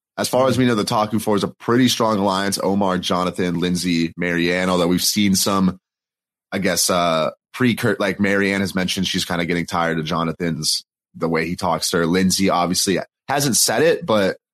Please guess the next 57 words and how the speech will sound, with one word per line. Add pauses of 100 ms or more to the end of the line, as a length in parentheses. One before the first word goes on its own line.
(240)
you
know,
after
this
tribal,
if
I'm
Lindsay,
I'm
gonna
be
like, (1120)
Jonathan,
like,
in
my
head,
I'm
gonna
be
like,
"Jonathan,
I, (100)
I
had
my,
I
knew
exactly
what
was
going
on
strategically,
and
you
would
not
even
hear
me
out."
Like, (120)
that's
not
someone
you
could
really
work
with,
especially
when
it's
a (300)
Jonathan
who